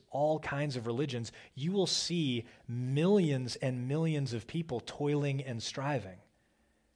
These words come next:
And they're toiling and striving because I think the default position for every human being around the world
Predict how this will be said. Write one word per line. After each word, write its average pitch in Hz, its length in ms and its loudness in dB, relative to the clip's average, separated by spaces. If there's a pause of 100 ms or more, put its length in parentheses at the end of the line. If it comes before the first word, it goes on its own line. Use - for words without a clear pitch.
(1400)
And 143 160 4
they're 135 100 4
toiling 196 560 2
and 120 120 -2
striving 120 640 0
because 127 360 -2
I 156 120 2
think 170 280 -2
the 135 80 -4
default 165 640 -4
position 117 520 -2
for 120 160 -6
every 160 300 0
human 143 340 -4
being 127 260 -4
around 117 300 -2
the 110 40 -6
world 110 440 -8